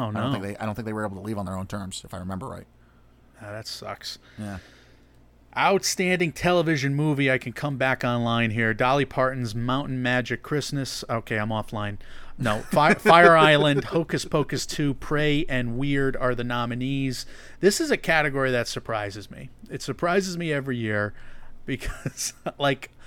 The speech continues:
Speaker 2: a great movie like Honor Society, I guess nobody saw on, on Paramount Plus. So that movie's not here. Reality of H B O, I, everybody figured that was so critically beloved.
Speaker 1: Yeah, I'm surprised at that.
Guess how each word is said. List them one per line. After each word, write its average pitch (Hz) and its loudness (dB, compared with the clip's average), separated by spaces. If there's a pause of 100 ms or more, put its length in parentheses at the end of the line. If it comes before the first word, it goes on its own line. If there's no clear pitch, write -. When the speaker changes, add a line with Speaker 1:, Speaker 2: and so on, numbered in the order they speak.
(300)
Speaker 2:
a 143 0
great 180 6
movie 170 4
like 135 2
Honor 135 4
Society, 110 0
I 123 -2
guess 120 0
nobody 131 0
saw - -2 (240)
on, 120 -2
on 117 -4
Paramount 117 -2
Plus. 139 -2
So 117 -4 (220)
that 123 -2
movie's 123 -4
not 117 -4
here. 123 0
Reality 143 2 (260)
of 131 -2
H 135 0
B 127 0
O, 135 2
I, 123 2 (160)
everybody 135 0
figured 123 -2
that 120 -2
was 117 -8 (260)
so 143 0
critically 139 -2
beloved. 117 2
Speaker 1:
Yeah, 113 2
I'm 117 0
surprised 107 -6
at 92 -20
that. 95 -12